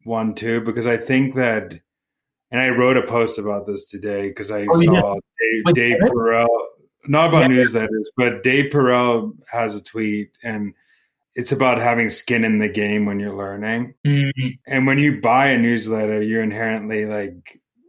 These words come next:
Speaker 1: ha-, want to consume and learn from it 'cause you have skin in the game, which is money, buying that
Speaker 2: Totally.
Speaker 1: newsletter. So
Speaker 2: Yeah.
Speaker 1: that's why, like, I'm so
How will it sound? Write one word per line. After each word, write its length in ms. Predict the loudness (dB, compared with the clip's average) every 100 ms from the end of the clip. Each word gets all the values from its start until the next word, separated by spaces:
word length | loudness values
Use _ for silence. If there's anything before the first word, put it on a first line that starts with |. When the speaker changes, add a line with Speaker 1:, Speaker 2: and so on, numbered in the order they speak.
| _ -10
Speaker 1:
ha-, 320 | -4 -2 -2
want 300 | -4 -4 -2
to 60 | -4
consume 520 | -6 -10 -8 -4 -4
and 120 | -6
learn 300 | -8 -8 -8
from 260 | -6 -4 -4
it 160 | -4
'cause 180 | -6 -8
you 180 | -6 -4
have 240 | -4 -6
skin 240 | -8 -8 -8
in 120 | -6
the 80 | -8
game, 260 | -6 -6
which 160 | -8 -12
is 120 | -14
money, 500 | -10 -10 -10 -14 -16 -14 -10
buying 300 | -8 -8 -12
that 160 | -18
Speaker 2:
Totally. 340 | -2 0 2 -2
Speaker 1:
newsletter. 240 | -8 -20 -20 _
So 420 | _ -20 -14 0 2
Speaker 2:
Yeah. 380 | 2 0 -4 -8 _ _ _ _ -6
Speaker 1:
that's 320 | -2 -2 0
why, 200 | 0 2
like, 540 | 2 2 -2 -8 -20 _ _ _ -6
I'm 360 | -2 0 0 -2
so 800 | -4 0 2 2 2 0 -2